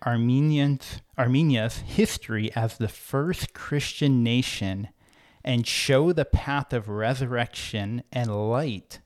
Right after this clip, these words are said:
to the Armenian people. The Armenian Apostolic Church issued a statement in March saying it did not accept this initiative because it does not suit the centuries-old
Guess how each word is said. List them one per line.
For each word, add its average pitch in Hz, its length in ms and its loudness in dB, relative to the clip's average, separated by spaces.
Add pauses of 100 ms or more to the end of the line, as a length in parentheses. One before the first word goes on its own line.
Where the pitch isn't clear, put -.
(160)
to - 120 0
the 110 160 -2
Armenian 107 400 -2
people. - 680 -8 (1900)
The 147 180 4
Armenian 170 400 6
Apostolic 160 640 2
Church - 360 -2
issued 131 400 -2
a 120 60 2
statement 139 480 2
in 117 100 4
March 120 340 4
saying 123 320 4
it 101 180 -2
did 139 220 2
not 123 260 6
accept - 500 0
this 107 200 -4
initiative 101 640 -2
because 113 260 -2
it 107 180 -2
does 127 300 0
not 143 260 2
suit - 380 -4
the 107 80 -6
centuries-old 139 1400 -2